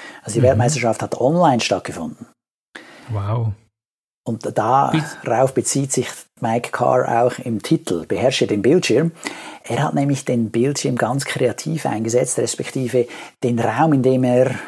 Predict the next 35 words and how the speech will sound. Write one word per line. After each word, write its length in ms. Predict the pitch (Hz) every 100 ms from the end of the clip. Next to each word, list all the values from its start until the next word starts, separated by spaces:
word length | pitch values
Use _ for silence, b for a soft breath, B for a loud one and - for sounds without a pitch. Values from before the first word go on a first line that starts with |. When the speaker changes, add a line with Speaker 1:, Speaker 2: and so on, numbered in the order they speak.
| -
Speaker 1:
aufgenommen 680 | 123 165 - 139 131 123 120
wurde 380 | 135 120 - - - _ _
für 160 | 113 123
seine 340 | 127 117 127
Rede. 220 | 120 -
Speaker 2:
Okay. 160 | 113 165 - B B B B B
Speaker 1:
Und 140 | - 104
das 80 | 107
Speaker 2:
Mhm. 40 |
Speaker 1:
hat 100 | -
er 180 | - - - _ _ _ _ _ - -
gemacht 500 | 127 110 147 - - - -
anders 560 | 135 170 180 160 160
als 160 | 139 127
alle 280 | - 117 -
anderen. 520 | 95 92 - - 113 -
Das 240 | 107 110 113
ist 260 | 98 -
Speaker 2:
Ah. 240 | 113 123 156
Speaker 1:
oft 420 | 170 123 107 101
gut 460 | 135 143 156 165 -
für 440 | - - 131 131
die 120 | 120 113
Präsentation, 800 | 123 117 113 - 110 - 76 78
oft 320 | 139 147 -
gut, 380 | 69 69 147 -
damit 580 | - - - - - - _ _ -
sich 280 | - 117 -
das 140 | 120
Publikum 520 | - 131 120 120 113
noch 240 | 113 107 101
an 120 | 101
dich 240 | 104 -
erinnern 400 | 90 85 85 80
kann. 240 | - -